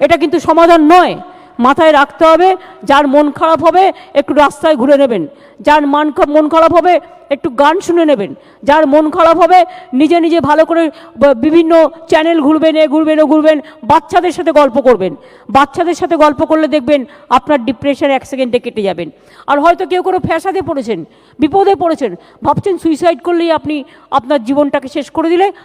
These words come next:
আর কেউ কেলেঙ্কারিটার কথা তুলবে না, ভুল। আপনার ওপরওয়ালা, আপনার ওয়েলফেয়ার কমিটি, আপনার থানায়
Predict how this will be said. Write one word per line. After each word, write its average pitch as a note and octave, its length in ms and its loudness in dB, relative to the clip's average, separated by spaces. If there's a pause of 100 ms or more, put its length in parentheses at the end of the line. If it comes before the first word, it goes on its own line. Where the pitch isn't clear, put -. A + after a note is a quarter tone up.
(140)
আর C4+ 220 -2
কেউ D4+ 140 -4
কেলেঙ্কারিটার C#4 720 -4
কথা B3+ 220 -4
তুলবে A#3 360 -4
না, E3 100 -8 (380)
ভুল। D#4 420 2 (280)
আপনার D4+ 380 -4
ওপরওয়ালা, D4+ 640 -2 (360)
আপনার C4 340 -4
ওয়েলফেয়ার D4 460 -2
কমিটি, D4 420 -4 (280)
আপনার B3 280 -4
থানায় D4 360 -4